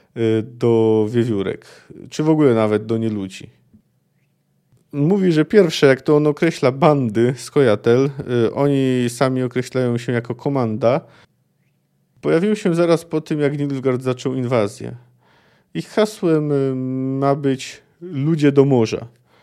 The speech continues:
Kupcy i włodarz twierdzą, że winę za tę sytuację ponoszą szlachta i rycerstwo, które gnębiło nieludzi.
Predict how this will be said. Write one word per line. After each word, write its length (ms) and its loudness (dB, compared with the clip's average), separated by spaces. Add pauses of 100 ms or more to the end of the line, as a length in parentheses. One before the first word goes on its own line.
(500)
Kupcy 400 -2
i 80 2
włodarz 600 4
twierdzą, 380 0
że 120 0
winę 280 0
za 100 -2
tę 140 -4
sytuację 480 -4
ponoszą 420 -4
szlachta 400 -6
i 40 -2
rycerstwo, 840 -4 (560)
które 500 2
gnębiło 680 -2
nieludzi. 580 -4